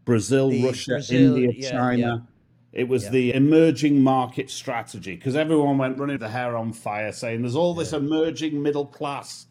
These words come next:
Speaker 1: and my
Speaker 2: Yeah.
Speaker 1: shareholders need their share of the emerging middle class."
Speaker 2: Yeah.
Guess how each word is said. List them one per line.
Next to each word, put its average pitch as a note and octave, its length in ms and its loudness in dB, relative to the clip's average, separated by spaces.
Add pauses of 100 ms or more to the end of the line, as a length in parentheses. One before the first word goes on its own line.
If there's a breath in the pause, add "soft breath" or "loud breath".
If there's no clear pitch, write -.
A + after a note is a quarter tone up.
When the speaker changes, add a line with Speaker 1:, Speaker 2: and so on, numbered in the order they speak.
(240 soft breath)
Speaker 1:
and C3 180 0
my D3 140 0
Speaker 2:
Yeah. D3 60 -2
Speaker 1:
shareholders C#3 680 -4
need B2+ 240 -8
their C3 180 -4
share B2 360 -2
of A2+ 80 -2
the A#2+ 100 -2
emerging A#2 420 -2
middle G#2 200 -8
class." F2+ 440 -14 (100)
Speaker 2:
Yeah. G2+ 160 -14